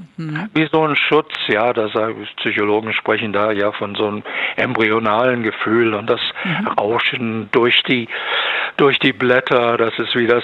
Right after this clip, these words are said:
Speaker 2: Rauschen des Blutes, äh, in, in, im, also als Fötus, was man da wahrnimmt. Könnte sein, aber auf jeden Fall fühlt man sich da geborgen.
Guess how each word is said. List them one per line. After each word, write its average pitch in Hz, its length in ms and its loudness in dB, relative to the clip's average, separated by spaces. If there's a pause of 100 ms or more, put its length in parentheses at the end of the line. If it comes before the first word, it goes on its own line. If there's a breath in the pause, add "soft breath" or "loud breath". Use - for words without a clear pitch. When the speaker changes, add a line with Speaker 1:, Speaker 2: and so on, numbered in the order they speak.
(120)
Speaker 2:
Rauschen 110 560 2
des 107 120 -2 (140)
Blutes, 104 560 0 (160)
äh, 104 380 2
in, 104 220 -4
in, 110 360 -2
im, 107 380 -6 (240)
also 110 240 0 (320)
als 107 220 2
Fötus, 107 520 2
was 104 160 0
man 101 140 -2
da 101 160 2
wahrnimmt. 101 420 0 (920 loud breath)
Könnte 143 420 2
sein, 117 420 0 (340 loud breath)
aber 120 260 0
auf 117 140 0
jeden 139 240 2
Fall 123 260 0
fühlt 160 300 0
man 123 160 0
sich 135 200 0
da 120 160 2
geborgen. 107 680 -2